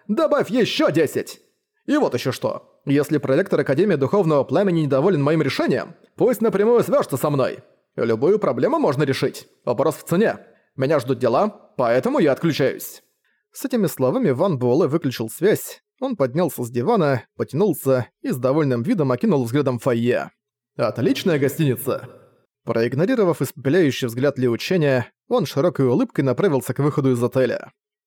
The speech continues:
Внезапно Сюй Джейн Цзин вскочил с места. Пробежав мимо Лиу Ченя, он подлетел к Ван Буэлэ и принялся ему кланяться в надежде хоть как-то спасти ситуацию. От напряжения у Лиу Ченя побелели костяшки на пальцах, в глазах полопалось ещё больше капилляров.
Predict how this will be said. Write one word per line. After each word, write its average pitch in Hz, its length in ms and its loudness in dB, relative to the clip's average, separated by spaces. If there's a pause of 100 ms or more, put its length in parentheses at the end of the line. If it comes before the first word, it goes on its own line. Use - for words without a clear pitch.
Внезапно 131 640 -2
Сюй 147 320 -2
Джейн 139 340 -2
Цзин 127 280 -2
вскочил 131 360 -2
с - 100 -12
места. 143 500 0 (400)
Пробежав 143 540 -2
мимо 196 240 2
Лиу 147 260 4
Ченя, 190 300 0
он 233 160 0
подлетел 135 440 0
к - 80 -12
Ван 156 220 0
Буэлэ 147 300 2
и - 20 0
принялся 127 440 -2
ему 139 180 2
кланяться 180 400 0
в 120 40 -4
надежде 151 340 0
хоть 135 180 -2
как-то 147 260 -2
спасти 135 340 -2
ситуацию. - 760 -4 (400)
От 113 160 -4
напряжения 127 560 0
у 131 80 4
Лиу 135 240 2
Ченя 143 260 -2
побелели 127 400 0
костяшки 127 440 -4
на 110 120 -6
пальцах, 143 560 -2 (200)
в 113 160 -8
глазах 127 360 0
полопалось 131 520 0
ещё 151 180 -2
больше 135 280 -2
капилляров. 135 640 0